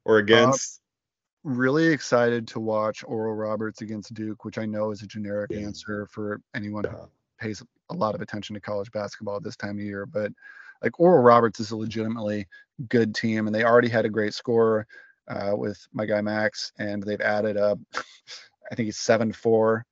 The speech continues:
Speaker 2: transfer
Speaker 1: Yeah.
Speaker 2: center from, is it Arkansas?
Speaker 1: Mm-hmm. Yeah.
Speaker 2: And, like, I just think that'll be fascinating to watch 'cause Duke is rounded into one of the best teams in the country. Um, and then you have just a really solid Oral Roberts team, which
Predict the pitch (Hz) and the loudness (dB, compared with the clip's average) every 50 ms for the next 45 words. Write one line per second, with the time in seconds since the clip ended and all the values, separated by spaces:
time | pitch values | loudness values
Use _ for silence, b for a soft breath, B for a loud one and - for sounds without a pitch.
0 | _ _ - - - 120 117 113 - - 120 110 95 92 113 110 113 113 110 - | _ _ -8 -2 0 0 0 0 -2 -4 -4 -4 -2 -2 -2 -2 -2 -4 -4 -6
1 | - 107 104 104 101 101 - _ _ - - 117 - 110 113 - 147 139 - 147 | -6 -6 -4 -4 -4 -6 -10 _ _ -4 -4 0 0 0 0 0 0 2 4 4
2 | 147 165 165 _ _ _ _ _ _ _ _ _ - - 117 113 107 104 107 110 | 4 2 0 _ _ _ _ _ _ _ _ _ -8 -6 -6 -4 -4 -2 -4 -4
3 | 117 110 _ _ _ _ _ - 107 107 113 117 - _ _ _ _ _ _ _ | -6 -8 _ _ _ _ _ -4 0 0 0 0 -2 _ _ _ _ _ _ _
4 | _ _ _ _ - 123 113 113 120 107 - _ _ - 120 113 98 - - - | _ _ _ _ -6 -4 -2 0 -2 -2 -4 _ _ -4 -2 -2 -2 -4 -8 -10
5 | 107 - - 107 104 101 107 117 107 98 - - - _ _ - 117 104 98 - | -8 -4 0 0 0 0 -2 -4 -6 -6 -8 -14 -20 _ _ -4 -4 -4 -4 -4
6 | - 117 104 101 104 101 101 104 110 110 107 107 101 - - - 113 104 101 - | -6 -8 -8 -6 -8 -8 -6 -4 -2 0 0 0 0 -2 -4 -10 -10 -10 -6 -6
7 | 117 110 104 - 110 104 101 98 95 - - _ _ _ - 117 107 107 107 104 | -6 -6 -6 -6 -8 -8 -8 -8 -10 -14 -16 _ _ _ -2 -2 -2 0 -2 -4
8 | 107 107 107 107 104 104 104 101 101 107 - 104 98 95 - - 113 104 101 - | -4 -4 -4 -4 -6 -6 -6 -8 -8 -8 -4 -4 -4 -4 -4 -8 -8 -8 -8 -8
9 | - 104 101 - - 104 104 - - 101 98 98 95 - B B B B B B | -10 -10 -10 -8 -6 -6 -6 -6 -6 -6 -6 -6 -8 -12 B B B B B B
10 | B B B B 120 113 95 90 85 - - - - - - 104 101 98 98 101 | B B B B -12 -10 -10 -10 -10 -10 -10 -10 -10 -8 -6 -6 -6 -6 -6 -6
11 | 104 104 104 101 101 101 101 98 - - _ _ - - 101 101 95 - - - | -6 -2 0 2 4 4 2 2 -2 -6 _ _ -10 -6 -6 -6 -6 -8 -14 -18
12 | _ _ _ _ _ _ _ _ _ _ - 123 117 117 123 123 120 113 110 - | _ _ _ _ _ _ _ _ _ _ -2 0 2 4 4 4 4 2 0 0
13 | - 104 101 101 104 - - 104 104 104 101 98 98 101 104 101 - - - 107 | 0 2 2 2 2 2 0 0 0 0 -2 -4 -4 -4 -6 -8 -8 -8 -8 -6
14 | 104 104 104 107 104 101 101 - - - | -6 -4 -4 -4 -4 -4 -6 -6 -8 -10